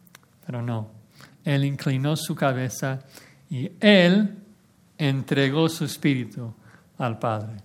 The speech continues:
porque ya había completado su misión. Y esa palabra entregó, si lo están leyendo en, en griego, es muy interesante porque es un verbo que se ha usado varias veces en el Evangelio de Juan.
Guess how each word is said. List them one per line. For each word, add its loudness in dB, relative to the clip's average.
porque -8
ya 2
había -2
completado -6
su -12
misión. -8
Y 2
esa 6
palabra 4
entregó, 4
si -10
lo -6
están 0
leyendo 0
en, -4
en -6
griego, 0
es 2
muy 4
interesante 4
porque 0
es 0
un 0
verbo 4
que 0
se -2
ha 6
usado 4
varias 4
veces 0
en -2
el 0
Evangelio -2
de -4
Juan. -2